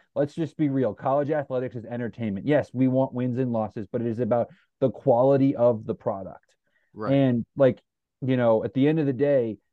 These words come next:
Speaker 1: you've taken away from the fan experience because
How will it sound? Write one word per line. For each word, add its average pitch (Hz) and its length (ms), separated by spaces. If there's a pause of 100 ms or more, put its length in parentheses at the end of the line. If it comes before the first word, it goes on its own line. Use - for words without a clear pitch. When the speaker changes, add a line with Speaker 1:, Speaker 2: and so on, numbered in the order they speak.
Speaker 1:
you've 127 220
taken 160 360
away 139 360
from 123 180
the 117 100
fan 131 240
experience 123 760
because 123 500